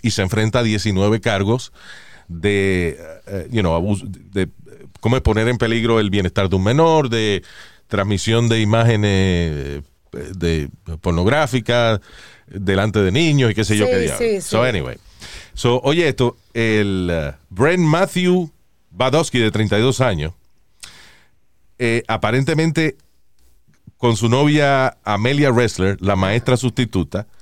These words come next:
Speaker 1: se intercambiaron varios mensajes e imágenes donde él le decía a ella que se pajeara, eh, en el salón de clase. Y ella le decía, "Pero están los estudiantes aquí." Y dice, "Ok,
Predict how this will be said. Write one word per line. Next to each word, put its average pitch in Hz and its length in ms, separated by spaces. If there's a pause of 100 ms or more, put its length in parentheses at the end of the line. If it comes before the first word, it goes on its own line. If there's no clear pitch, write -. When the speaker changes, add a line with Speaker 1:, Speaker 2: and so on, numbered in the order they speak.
(180)
Speaker 1:
se - 120
intercambiaron 131 840
varios 151 260
mensajes 120 680
e 104 140
imágenes 110 800 (440)
donde 107 360
él 117 80
le 135 120
decía 131 400
a 104 40
ella 90 280
que 101 180
se 92 160
pajeara, 92 640 (420)
eh, 90 420
en 90 120
el 87 100
salón 98 280
de 117 80
clase. 76 400 (720)
Y 104 80
ella 104 120
le 107 60
decía, 101 220
"Pero 92 200
están 98 200
los 123 100
estudiantes 127 520
aquí." 156 160
Y 143 80
dice, 95 180
"Ok, 73 160